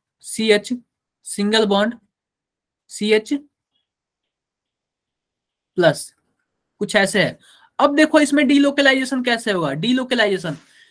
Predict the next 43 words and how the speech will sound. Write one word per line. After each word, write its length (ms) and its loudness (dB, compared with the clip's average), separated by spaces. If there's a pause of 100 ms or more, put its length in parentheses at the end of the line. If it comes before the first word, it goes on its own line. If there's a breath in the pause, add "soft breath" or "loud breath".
(120)
जहां 400 0
से 160 -4
electron 600 -2
है 60 -2
हम 140 -6
वहीं 240 -2
से 160 -4
करेंगे 380 -2
delocalization। 760 -4
ध्यान 260 0
देना, 380 -2 (460)
ये 220 -2
वाला 220 2 (200)
pi 240 -2
bond 240 -4
इस 100 -8
पे 140 -8
shift 260 -10
हो 60 -4
जाएगा 280 -2 (480)
और 160 -4
ये 180 0
वाला 180 0
pi 260 -2
bond 240 -4
इस 100 -10
पे 100 -8
shift 220 -10
हो 60 -6
जाएगा। 260 -2 (140)
Already 400 -2 (440)
positive 380 0
charge 280 0
अब 80 -8
किस 200 -10
पे 120 0
आएगा, 200 0
मैं 140 -4
numbering 360 -4
कर 120 -2
रहा 100 -2
हूँ, 80 -8
एक, 220 -2